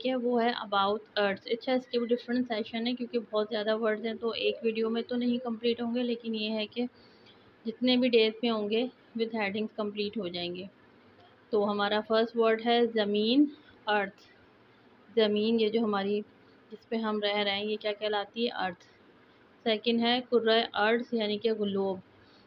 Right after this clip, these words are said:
कुर्रा अर्थ मतलब ये हमारा पूरा जो होगा, ज़मीन, आसमान, ये सब कुछ इसमें included है। तो ये क्या कहलाता है? globe। जैसे हम कहते हैं ना, ग्लोबल world में जी रहे हैं, इस तरह से।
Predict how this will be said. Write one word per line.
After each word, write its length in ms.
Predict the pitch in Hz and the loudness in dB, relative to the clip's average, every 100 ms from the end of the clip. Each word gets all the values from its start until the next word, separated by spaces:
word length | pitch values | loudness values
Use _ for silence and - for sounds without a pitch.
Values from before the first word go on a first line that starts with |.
| _ | _
कुर्रा 420 | - 254 254 254 247 | 0 2 4 4 4
अर्थ 120 | 247 | 2
मतलब 380 | 247 240 247 240 | 0 -2 -6 -4
ये 60 | 254 | -2
हमारा 260 | 240 233 | -2 -2
पूरा 580 | 233 240 240 233 240 233 | -4 0 2 4 4 2
जो 400 | 233 233 220 220 - - - - - - - - - - - | 2 0 0 -4 -12 -20 -20 -20 -20 -20 -20 -20 -20 -20 -2
होगा, 300 | 226 220 233 | 2 4 4
ज़मीन, 520 | 226 226 226 226 226 220 | 2 2 0 0 0 0
आसमान, 580 | 214 208 214 214 214 | -2 -4 -4 -2 0
ये 100 | 220 | 0
सब 220 | 226 226 226 | 0 -4 -4
कुछ 180 | 247 240 | -4 -2
इसमें 260 | 233 233 220 | -4 -4 -6
included 560 | 214 208 196 196 185 | -4 -4 -4 -6 -6
है। 160 | 175 175 - - - - - - | -8 -8 -18 -20 -20 -20 -20 -2
तो 60 | 220 | 2
ये 120 | 226 | 2
क्या 140 | 226 | 2
कहलाता 400 | 220 220 214 220 | 0 0 0 0
है? 60 | 240 | 0
globe। 460 | 208 208 196 185 185 - - - | 2 2 2 -2 -8 -20 -20 -6
जैसे 200 | 220 220 | -6 -2
हम 140 | 220 220 | -2 -2
कहते 200 | 214 247 | -2 0
हैं 0 | |
ना, 100 | 302 | 2
ग्लोबल 460 | 254 233 214 220 | 4 2 4 4
world 340 | 220 214 208 208 | 4 4 4 2
में 180 | 214 208 | -4 -4
जी 240 | 208 208 | -4 -4
रहे 200 | 220 214 | -4 -4
हैं, 160 | 202 208 - - - - - - | -6 -8 -16 -20 -20 -20 -20 -4
इस 180 | 220 - | -4 -2
तरह 240 | 202 185 | -6 -4
से। 220 | 180 - | -6 -12